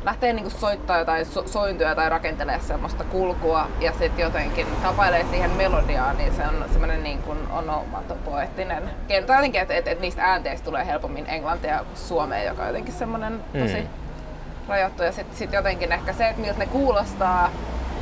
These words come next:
Speaker 1: ne sanat, niin sit kehittää sen tarinan niinku siihen. Tai et, et, et, et jos tulee joku silleen, muodostuu joku lause tai virke, niin sit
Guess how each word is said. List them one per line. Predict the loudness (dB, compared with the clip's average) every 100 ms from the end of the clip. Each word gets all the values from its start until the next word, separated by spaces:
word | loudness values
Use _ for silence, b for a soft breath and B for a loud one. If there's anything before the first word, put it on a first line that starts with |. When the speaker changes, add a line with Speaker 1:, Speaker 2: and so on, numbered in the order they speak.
| -2
Speaker 1:
ne | 0 4
sanat, | 4 4 0 -2 -2
niin | -2
sit | -2 -2
kehittää | 0 0 4 2 2
sen | 0 0
tarinan | 2 2 0 0 0 0 0
niinku | 0 0 0 0 -2 -2 -2 -2 0
siihen. | 0 0 -2 -2 -2 -4 -6 -6 -6 -6 2
Tai | 4 4
et, | 2 -2
et, | -2
et, | 0 0
et | 2
jos | 2 2
tulee | 2 4 4
joku | 2 0
silleen, | -2 0 0 0 0 -2 0
muodostuu | 0 0 -2 -4 0
joku | 0 0 -2 -4 -6 -6 -6 -6 -6 -4 -4 -2 -2 -2 -2 -2 0 4
lause | 4 2 2
tai | 2 4
virke, | 4 2 0
niin | 0 -2
sit | -2